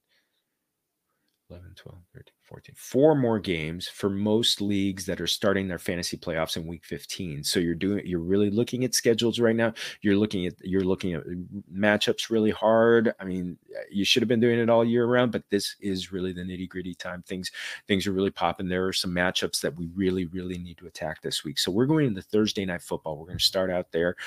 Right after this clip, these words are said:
Uh, we're talking about the Packers host, uh, Packers four and six hosting the Tennessee Titans six and three. Green Bay is a three-point favorite, forty-one point over under. And we're gonna start with the Titans.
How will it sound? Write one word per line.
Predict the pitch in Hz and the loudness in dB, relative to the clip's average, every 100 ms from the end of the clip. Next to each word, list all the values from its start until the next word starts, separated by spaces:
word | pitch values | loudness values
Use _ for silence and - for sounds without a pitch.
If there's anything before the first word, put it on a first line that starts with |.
| - - - | -12 -10 0
Uh, | 95 92 90 | 4 4 4
we're | 110 | 2
talking | 110 104 95 | 4 2 2
about | 90 | 0
the | - | -2
Packers | - 110 113 - 107 113 107 - - - | -2 2 2 0 -2 0 0 -4 -8 -10
host, | - 120 120 - 95 | 4 4 6 0 -2
uh, | |
Packers | - 131 147 135 | 4 4 4 -2
four | - 120 | 0 0
and | 110 | 0
six | - 107 - | 0 -2 -2
hosting | - 113 107 - 110 104 | -2 0 0 0 -2 -2
the | |
Tennessee | 90 110 110 - | -4 -4 0 0
Titans | 120 107 104 - 107 107 | 0 0 -2 -2 -4 -2
six | - - | -2 -2
and | 110 104 | -4 -4
three. | 98 98 92 92 - - - - | -2 0 0 -2 -8 -18 -18 -2
Green | 110 117 | 2 4
Bay | 110 110 | 4 4
is | - 87 | 2 -8
a | |
three-point | - - 120 - 123 110 | -10 -6 -6 -4 -6 0
favorite, | 110 101 110 | 2 2 0
forty-one | - 117 120 110 110 | -2 -2 0 0 -2
point | 107 113 107 | -2 -2 -2
over | 107 104 107 - | -2 -2 0 0
under. | 98 98 107 107 107 | -2 -4 2 4 4
And | 107 | 2
we're | 107 | -4
gonna | 151 | 0
start | - 190 | 2 2
with | 170 143 | 2 -2
the | |
Titans. | - 117 107 82 76 - | -2 0 2 0 -6 -6